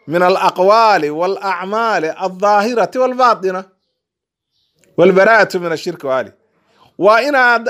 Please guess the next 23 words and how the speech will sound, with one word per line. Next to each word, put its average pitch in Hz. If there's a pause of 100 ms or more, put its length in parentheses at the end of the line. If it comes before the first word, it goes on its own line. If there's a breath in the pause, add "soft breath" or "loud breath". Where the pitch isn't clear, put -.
acmaasha, 190
aqwaasha 196
aad 175 (380)
dhahaysid, 143 (920)
dhaahiran 226
wa 196
baatilan, 156
waxaad 185 (100)
ku 254
dhawaaqaysid. 190 (160)
Ilay 190
cibaadadii, 208
salaadii 214
soo 185
qaada, 156
waxay 190
ka 262
koobantaa 208 (420 soft breath)
aqwaal 202 (640)
iyo 170
afcaal 190 (500)
iyo 233
niyooyin, 240